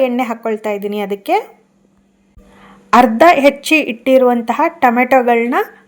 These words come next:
ಆ ಪ್ಯಾನ್ ಮೇಲೆಲ್ಲ ನೀಟಾಗಿ ಜೋಡಿಸ್ಕೊಳ್ತಾ ಇದ್ದೀನಿ. ಯಾವಾಗಲೂ ಒಂದೇ ರೀತಿಯ ಉಪ್ಪಿಟ್ಟು ತಿಂದು ಬೇಜಾರಾಗಿದ್ರೆ ಒಮ್ಮೆ ಈ ರೀತಿ ಟ್ರೈ ಮಾಡ್ಬೋದು. ಇದು ಸಹ ತುಂಬ ರುಚಿಯಾಗಿರುತ್ತೆ, ಒಂಥರ ವಿಭಿನ್ನವಾಗಿ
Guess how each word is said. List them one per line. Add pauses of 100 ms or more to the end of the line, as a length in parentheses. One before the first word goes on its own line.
ಆ (100)
ಪ್ಯಾನ್
ಮೇಲೆಲ್ಲ (420)
ನೀಟಾಗಿ (160)
ಜೋಡಿಸ್ಕೊಳ್ತಾ
ಇದ್ದೀನಿ. (920)
ಯಾವಾಗಲೂ (100)
ಒಂದೇ (120)
ರೀತಿಯ (180)
ಉಪ್ಪಿಟ್ಟು
ತಿಂದು (120)
ಬೇಜಾರಾಗಿದ್ರೆ (360)
ಒಮ್ಮೆ (100)
ಈ
ರೀತಿ
ಟ್ರೈ (140)
ಮಾಡ್ಬೋದು. (240)
ಇದು (120)
ಸಹ (180)
ತುಂಬ (140)
ರುಚಿಯಾಗಿರುತ್ತೆ, (460)
ಒಂಥರ (260)
ವಿಭಿನ್ನವಾಗಿ